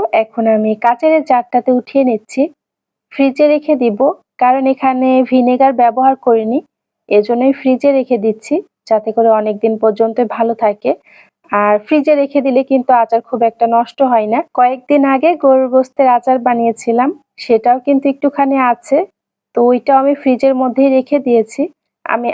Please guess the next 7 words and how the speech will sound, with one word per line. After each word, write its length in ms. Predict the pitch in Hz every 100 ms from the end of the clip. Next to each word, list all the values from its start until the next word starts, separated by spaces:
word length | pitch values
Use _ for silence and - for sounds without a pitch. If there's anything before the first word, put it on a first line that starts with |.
| -
আমের 220 | 262 285 285 240
আচার, 300 | - 233 233 214
বড়ইয়ের 400 | 233 233 247 240 226
আচার, 280 | 220 233 226 208
জলপাইয়ের 480 | 226 220 220 240 233 220
আচার, 320 | 220 226 220 220 _ _ _ _
যে 120 | -